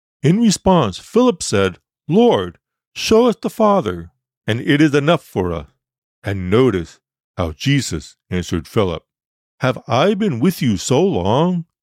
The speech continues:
and you still do not know me, Philip? Whoever has seen me has seen the Father. How can you say, 'Show us the Father'?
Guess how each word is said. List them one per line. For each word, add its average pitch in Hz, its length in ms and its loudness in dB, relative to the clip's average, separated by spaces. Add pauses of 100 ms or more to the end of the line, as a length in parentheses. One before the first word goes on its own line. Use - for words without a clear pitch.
(260)
and 151 140 0
you 147 120 0
still 233 520 2
do 233 120 -2
not 147 220 0
know 131 240 2
me, 240 180 0
Philip? 294 360 2 (680)
Whoever 269 400 6
has 185 200 2
seen 254 400 2
me 104 280 -2 (340)
has 226 560 2
seen 202 480 2
the 185 80 0
Father. 175 600 0 (560)
How 214 180 0
can 247 240 -6
you 226 180 0
say, 208 460 2
'Show 175 320 2
us 170 180 0
the 175 120 -2
Father'? 165 560 0